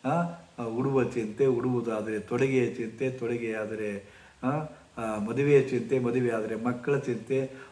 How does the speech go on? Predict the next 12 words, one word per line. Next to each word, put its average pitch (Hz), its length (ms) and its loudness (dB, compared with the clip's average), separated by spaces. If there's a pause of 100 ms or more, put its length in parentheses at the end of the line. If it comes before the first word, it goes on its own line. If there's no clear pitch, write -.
(140)
ಮಕ್ಕಳಾದರೆ, 117 1080 0 (340)
ಆ, 170 60 0
ಕೇಡಿನ 147 600 6
ಚಿಂತೆ, 120 460 -2 (220)
ಇವೆಲ್ಲ 165 280 2
ಬರ್ತಾವಲ್ಲ. 127 500 0 (500)
ಹೀಗೆ 202 400 2 (300)
ದುಃಖಗಳು 151 500 -2
ಕಟ್ಟಿಟ್ಟ 139 520 -6
ಬುತ್ತಿ 113 360 -4
ಲೌಕಿಕ 113 480 -6
ಬದುಕಿನೊಳಗೆ. 104 760 -10